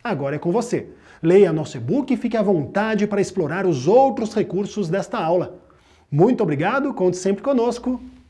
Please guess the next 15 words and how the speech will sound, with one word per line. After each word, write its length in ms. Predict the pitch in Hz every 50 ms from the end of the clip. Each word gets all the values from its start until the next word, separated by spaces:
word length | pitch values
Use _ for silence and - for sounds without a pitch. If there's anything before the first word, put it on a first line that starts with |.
| _ _ _ _
e 80 | - 139
até 220 | 117 - - 127
a 80 | 117 117
próxima 360 | - - 131 - - 190 214
aula. 280 | 185 107 - 110 - - _ _ _ _ - _ -
Olá, 420 | 214 185 170 180 196 208 214 214
querido 260 | 214 214 208 214 202
estudante, 540 | - - - 208 170 156 180 226 247 220 -
que 100 | - 247
bom 300 | 165 131 123 147 180 262
que 100 | 247 269
você 280 | 254 247 226 220 226 208
chegou 260 | - 220 196 170 202
até 180 | 220 214 233 233
aqui. 400 | 196 - - 190 226 220 -